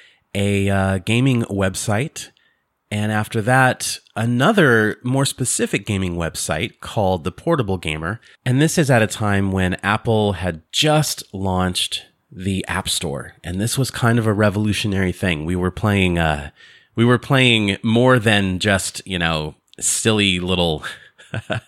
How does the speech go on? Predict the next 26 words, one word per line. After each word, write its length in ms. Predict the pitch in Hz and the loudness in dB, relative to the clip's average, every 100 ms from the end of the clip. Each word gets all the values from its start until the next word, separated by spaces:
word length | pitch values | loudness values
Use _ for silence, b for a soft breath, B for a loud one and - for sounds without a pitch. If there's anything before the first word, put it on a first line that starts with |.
| B B B B - 67 - | B B B B -20 -18 -8
I 100 | 110 | -2
don't 100 | 98 | 0
know 200 | 92 85 | 0 0
even 160 | 85 85 | -2 -4
what 160 | 80 | -6
the, 160 | - 78 - - - - 123 | -6 -6 -8 -20 -20 -12 0
games 240 | 120 117 | 2 2
like 160 | 92 - | 0 -2
Snake, 560 | - 98 82 - - - | -2 -2 -2 -6 -18 -6
you 100 | 87 | -2
know, 200 | 82 76 | 0 0
on 200 | 80 82 | -2 -2
the 80 | 80 | -4
old 160 | 85 | -6
flip 240 | - 95 - | -6 -8 -6
phones. 400 | 78 73 78 - | -6 -6 -8 -10
We 300 | 76 98 110 | -10 -6 -4
were, 60 | |
we 120 | 113 | 0
were 60 | 139 | -2
playing 260 | - 123 104 | 0 0 2
actually, 580 | 104 - 113 98 87 - B B B - | 0 -2 -2 -2 -2 -6 B B B -6
uh, 360 | 87 82 69 65 55 113 | -2 0 -2 -6 -12 -6
graphically 920 | 139 165 165 147 127 127 117 104 92 - _ _ _ _ _ | 0 2 2 -2 -2 -2 0 -2 -4 -12 _ _ _ _ _
pleasing 560 | - 156 139 110 87 73 _ b b | -4 0 2 0 -2 -4 _ b b
games 720 | 123 117 101 80 80 - - | 2 4 4 0 -2 -4 -6